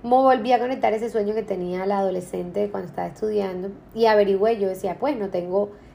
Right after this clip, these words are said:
el dinero en ese momento para sacar la inversión que requiere". Averigüé en lugares y yo decía, "Pero no, yo quiero en el mejor lugar literalmente". Pero en esa, en ese momento y esa edad como que no tenía para ir al mejor lugar literalmente.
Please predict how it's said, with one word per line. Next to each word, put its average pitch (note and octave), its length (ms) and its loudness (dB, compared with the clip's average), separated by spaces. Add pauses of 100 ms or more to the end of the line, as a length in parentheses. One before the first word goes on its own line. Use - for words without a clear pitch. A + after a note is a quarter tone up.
(120)
el A3+ 220 2
dinero G#3 420 2
en A3+ 80 -4
ese G#3+ 160 -6
momento G3 380 -4
para G3+ 220 -2
sacar E3+ 460 -4
la F#3 160 -2
inversión F#3 760 -6
que G#3 120 -6
requiere". F#3+ 680 -4 (520)
Averigüé G#3+ 420 4
en G#3 60 2
lugares G#3+ 320 2
y A3 60 -4
yo G3+ 60 0
decía, G#3 280 -2
"Pero G3 160 -2
no, F#3 260 -2
yo G3+ 200 -2
quiero G3+ 300 0
en A3+ 100 -2
el A3 120 -2
mejor G3 380 -2
lugar G#3 320 0
literalmente". G3 1040 -2 (360)
Pero F3+ 180 -4
en E3+ 120 -6
esa, F#3 280 -4
en F#3+ 120 -6
ese F#3 160 -6
momento F#3+ 360 -4
y F#3+ 40 2
esa F#3 200 -2
edad F3+ 220 0
como G3+ 160 -6
que F3 220 -8 (200)
no E3+ 160 -8
tenía F3 420 -6
para D#3+ 260 -4
ir E3 120 -8
al F3 120 -6
mejor F3+ 300 -2
lugar F3 300 -2
literalmente. F3+ 800 -4